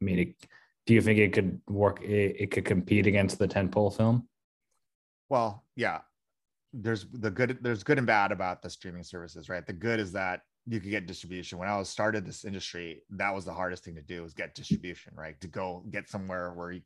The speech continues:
Speaker 2: people actually want, could see your movie. Now you can see your movie a lot of different places.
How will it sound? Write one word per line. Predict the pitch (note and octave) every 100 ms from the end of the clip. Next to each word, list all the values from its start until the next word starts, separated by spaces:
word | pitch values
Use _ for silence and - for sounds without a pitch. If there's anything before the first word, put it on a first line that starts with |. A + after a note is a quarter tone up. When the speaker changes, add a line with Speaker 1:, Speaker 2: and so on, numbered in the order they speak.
| _
Speaker 2:
people | G#2 F#2 F2
actually | E2+ -
want, | E2 -
could | F2
see | D2+ G2
your | E2
movie. | F2 E2 E2 - _ _
Now | G#2 A2 C3 A2 G#2 _
you | A2+
can | G#2 F#2
see | -
your | G#2+
movie | F#2+ G2 F2+
a |
lot | F2 F#2+
of | F#2
different | E2+ E2+
places. | F2+ F#2 F2 E2 D#2+